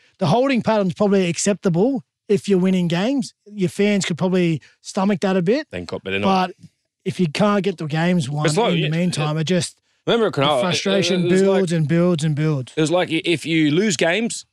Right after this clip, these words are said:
Speaker 2: all right, sweet, the board see I've done the right decision, you know? So they're like, "Okay, the coach has gotta be moved on." But then if they win games, it's like, well, they've made the wrong decision. So they're gonna be in the, the, the limelight for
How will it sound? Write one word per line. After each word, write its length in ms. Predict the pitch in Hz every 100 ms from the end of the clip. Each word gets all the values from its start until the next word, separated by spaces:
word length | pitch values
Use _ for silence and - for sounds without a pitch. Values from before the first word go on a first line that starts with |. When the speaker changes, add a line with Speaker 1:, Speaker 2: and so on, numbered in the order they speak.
| -
Speaker 2:
all 100 | 139
right, 180 | 120 110
sweet, 260 | - 139 123
the 80 |
board 280 | 92 135 147
see 260 | 120 127 127
I've 120 | 117
done 140 | 117 107
the 100 | 104
right 200 | 113 98
decision, 500 | - 110 95 78 - _
you 100 | 113
know? 240 | 107 151
So 580 | 151 - 117 107 101 101 85 _
they're 220 | 107 110
like, 160 | 104 -
"Okay, 340 | 110 - 95
the 120 | 87
coach 260 | - 117 98
has 80 | 98
gotta 140 | 104
be 100 | 95
moved 220 | 98 90
on." 120 | 107 104
But 100 | 117
then 80 |
if 100 | 127
they 120 | 117 117
win 180 | 160 185
games, 340 | 101 107 104
it's 60 | 123
like, 120 | 117
well, 300 | 131 117 107 -
they've 160 | 120
made 180 | 110 123
the 80 | 110
wrong 180 | 143 214
decision. 320 | 131 104 107
So 100 | 123
they're 100 | 151
gonna 180 | 196 220
be 180 | 180 156
in 120 | 131
the, 260 | 117 104 82
the, 140 | 113 113
the 200 | 113 110
limelight 400 | 113 131 120 -
for 320 | - 107 95